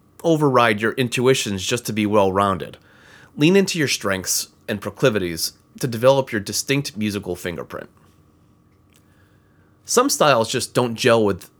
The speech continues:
certain creatives. I'm not s-, opposed to country, personally. However, I don't feel super compelled to write in that genre. I have, however, added it to my list of things to try at least once on my journey to a thousand plus songs.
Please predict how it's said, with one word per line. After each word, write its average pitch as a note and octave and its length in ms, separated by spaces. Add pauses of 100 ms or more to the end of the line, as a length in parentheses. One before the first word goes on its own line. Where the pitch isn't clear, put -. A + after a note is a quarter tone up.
(140)
certain A#2 400
creatives. - 640 (240)
I'm D#3+ 380
not G#3+ 180
s-, - 140 (100)
opposed D#3+ 400
to G2 80
country, F2+ 560 (120)
personally. D3 540 (120)
However, D3 520 (460)
I G3+ 100
don't D4 200
feel F#3+ 180
super F3 340
compelled B2 460
to A2+ 80
write A2 220
in A#2 100
that G#2 160
genre. A#2 440 (1080)
I F#3 140
have, F#3 300
however, C#3 580 (560)
added F#3+ 260
it - 80
to C#3 100
my A#2+ 140
list A2+ 400
of A2 100
things G#2 280
to G2 100
try A2+ 320
at F#2+ 140
least D3+ 360
once G2+ 340
on F#2+ 100
my F2 120
journey F#2+ 320
to E2+ 140
a D#2+ 40
thousand E2 380
plus E2+ 220
songs. D2+ 520